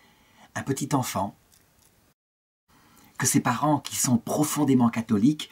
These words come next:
baptisent huit jours après du prénom de Joseph,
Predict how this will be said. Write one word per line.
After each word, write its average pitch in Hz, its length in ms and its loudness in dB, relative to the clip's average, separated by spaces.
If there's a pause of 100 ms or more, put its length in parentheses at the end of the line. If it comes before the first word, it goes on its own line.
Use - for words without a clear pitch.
(240)
baptisent 117 520 -4 (180)
huit 131 220 -2
jours 131 240 -2
après 123 380 -6
du 113 200 0
prénom 123 480 2
de 127 260 0 (400)
Joseph, 101 680 -4